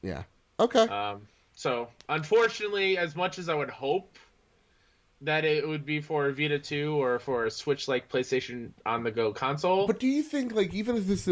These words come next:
Speaker 1: was true, 'cause, like,
Speaker 2: Yeah.
Speaker 1: uh, my, my initial reaction is, like, "Cute, I already have the Switch, I don't want this." And what I mean
Speaker 2: Okay.
Speaker 1: by that is, like, dude, Astrobot, l-, let's talk about it. It's, it's opened my eyes to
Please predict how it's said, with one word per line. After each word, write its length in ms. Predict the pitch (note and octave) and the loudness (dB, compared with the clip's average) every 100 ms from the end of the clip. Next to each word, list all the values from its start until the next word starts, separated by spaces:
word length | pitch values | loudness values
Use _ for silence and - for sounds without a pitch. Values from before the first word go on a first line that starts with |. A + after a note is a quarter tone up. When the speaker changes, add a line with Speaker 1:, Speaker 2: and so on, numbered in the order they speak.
| - | 0
Speaker 1:
was 300 | C#3 D#3 E3 | 4 2 2
true, 480 | - D#3 D3+ F3 F3+ - | -2 0 2 0 -2 2
'cause, 200 | G3+ D3+ | 2 8
like, 200 | E3+ D3 | 6 8
Speaker 2:
Yeah. 160 | B2+ | 2
Speaker 1:
uh, 40 | E3 | 2
my, 240 | D3+ G#3 | 0 0
my 260 | A#3+ F#3 A3+ | 0 2 2
initial 360 | B3+ G#3+ - D#3 | 2 0 2 2
reaction 420 | C#3+ B2+ - C#3+ | 4 2 -2 -4
is, 140 | B2+ | 0
like, 300 | C3+ B2 - _ _ - | 0 0 -4 _ _ -20
"Cute, 420 | - F#3 A3 C#4+ _ _ _ - | -4 2 2 0 _ _ _ 4
I 120 | D3 | 8
already 200 | D#3+ E3 | 8 6
have 200 | F#3 D#3 | 2 2
the 60 | |
Switch, 320 | D3+ C#3 B2+ C3+ | -2 -2 -2 -2
I 40 | |
don't 160 | A2+ G2+ | -6 -6
want 220 | G2+ - | -8 -10
this." 400 | - - - - _ - - _ _ _ _ _ | -18 -20 -20 -20 _ -20 -20 _ _ _ _ _
And 220 | - D3+ D#3+ | 2 6 6
what 100 | E3+ | 6
I 40 | |
mean 180 | E3+ A#3+ | 4 4
Speaker 2:
Okay. 80 | D3+ | 4
Speaker 1:
by 100 | D3+ | 4
that 220 | C#3+ C#3+ | 4 2
is, 180 | C#3 B2+ | 0 0
like, 280 | C3+ B2 - _ _ _ _ _ - | -2 -2 -8 _ _ _ _ _ -2
dude, 400 | D3+ F#3+ B2+ - | 4 6 4 4
Astrobot, 680 | A#2 D3 - C4+ B3+ E3+ - - _ - | 2 2 0 0 4 4 2 -4 _ -12
l-, 140 | - - _ - | -6 -6 _ -8
let's 240 | C3+ F3 - | -4 -4 0
talk 240 | C3 C#3 | 0 0
about 260 | E2+ E2+ E2 | -4 -6 -6
it. 160 | D#2+ | -8
It's, 300 | A2+ B2+ - - | -6 -6 -6 -8
it's 320 | A#2+ C#3 B2 A#2+ | -2 -2 -2 0
opened 280 | D#3 G#3+ F#3+ | 0 0 0
my 200 | D3+ A#2 | 2 2
eyes 420 | A#2+ A#2+ A#2 - | 0 0 -2 -6
to 400 | - A#2+ A2+ G#2 | -6 -4 -4 -6